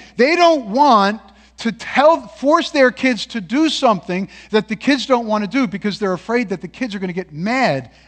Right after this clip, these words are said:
at them. And the mentality for a lot of parents today is they want to be the, their child's friend. Let me remind you that you're not called to be your child's friend. You're called to be their parent.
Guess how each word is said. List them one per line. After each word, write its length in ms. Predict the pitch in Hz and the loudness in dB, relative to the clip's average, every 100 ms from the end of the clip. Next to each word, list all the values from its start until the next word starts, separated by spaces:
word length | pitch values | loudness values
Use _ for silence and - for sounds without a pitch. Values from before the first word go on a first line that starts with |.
| - | -8
at 240 | 151 143 - | -8 -6 -8
them. 380 | 135 107 101 95 _ _ _ _ _ _ _ _ - - | -8 -8 -18 _ _ _ _ _ _ _ _ _ -12 -2
And 140 | 233 | 0
the 60 | 233 | 2
mentality 520 | 247 208 294 349 302 | 0 2 4 4 2
for 160 | - | 2
a 40 | 247 | 4
lot 180 | 240 226 | 4 2
of 140 | - | -2
parents 340 | 254 320 311 | -2 0 0
today 300 | - 208 185 | -2 0 0
is 120 | 208 - | 0 0
they 120 | 226 | 0
want 200 | 240 262 | 0 -2
to 60 | |
be 200 | 185 240 | -2 -2
the, 140 | 214 190 - | -2 -4 -4
their 140 | 196 | -6
child's 400 | 190 - 190 165 | -4 -2 -2 -2
friend. 680 | - - 254 269 139 98 85 _ _ _ _ _ _ _ _ _ _ _ _ _ _ _ _ - | -8 -10 -4 -4 -4 -10 -20 _ _ _ _ _ _ _ _ _ _ _ _ _ _ _ _ -8
Let 120 | 165 | 0
me 100 | 247 | 2
remind 420 | 269 269 262 277 | 2 4 4 2
you 60 | 214 | 0
that 140 | 214 208 | -2 -2
you're 100 | 220 | -2
not 220 | 240 240 | -2 -4
called 320 | - 254 269 | 2 4 2
to 80 | 247 | -2
be 140 | 208 | -4
your 140 | 254 247 | -2 -4
child's 420 | - 202 175 156 | -4 -4 -4 -8
friend. 520 | - 202 170 151 196 175 | -12 -6 -4 -2 -4 -6
You're 140 | 180 | -8
called 260 | - 196 175 | -6 -8 -8
to 60 | |
be 120 | 170 | -10
their 140 | 185 175 | -10 -10
parent. 440 | - 180 135 107 | -8 -8 -8 -12